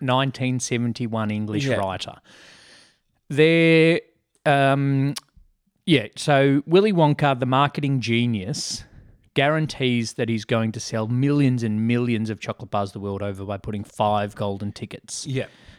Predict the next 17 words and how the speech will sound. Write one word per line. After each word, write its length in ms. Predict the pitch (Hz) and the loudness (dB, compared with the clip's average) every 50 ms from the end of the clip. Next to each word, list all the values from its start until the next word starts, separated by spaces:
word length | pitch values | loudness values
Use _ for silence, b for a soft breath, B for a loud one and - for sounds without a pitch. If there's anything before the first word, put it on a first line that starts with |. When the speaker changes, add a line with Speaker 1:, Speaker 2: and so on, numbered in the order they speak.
| B B | B B
Speaker 1:
in 200 | 139 127 113 113 | -2 0 0 0
there 140 | 117 110 104 | 0 0 -2
for 220 | - - 120 110 | -4 -4 -2 -2
a 60 | 110 107 | -2 -2
tour 340 | - - - 127 117 113 107 | -4 -4 -2 0 0 0 0
of 220 | - - 117 104 110 | -2 -4 -8 -6 -6
his 200 | 110 104 - - | -6 -6 -8 -6
factory. 520 | - 107 104 - - - 107 101 - - b b b b b b b b b b b b b b b b _ - | -6 -6 -6 -6 -8 -14 -14 -14 -14 -18 b b b b b b b b b b b b b b b b _ -4
I've 420 | - 156 180 202 220 233 196 - _ | -2 2 2 4 4 2 0 -4 _
been 320 | - 131 131 135 139 143 139 | 0 2 2 4 2 2 2
on 120 | 131 123 | 0 0
a 80 | 117 113 | -2 -2
tour 440 | - - - - 123 120 117 107 | -4 -8 -4 -2 0 0 0 0
of 120 | 110 98 113 | -2 -4 -4
a 40 | 104 | -8
chocolate 440 | - - - 113 - - 107 - - | -6 -4 -4 -4 -4 -6 -14 -12 -12
factory. 640 | - 101 92 - - - - - - 143 147 B | -12 -14 -14 -12 -14 -16 -14 -12 -8 -8 -8 B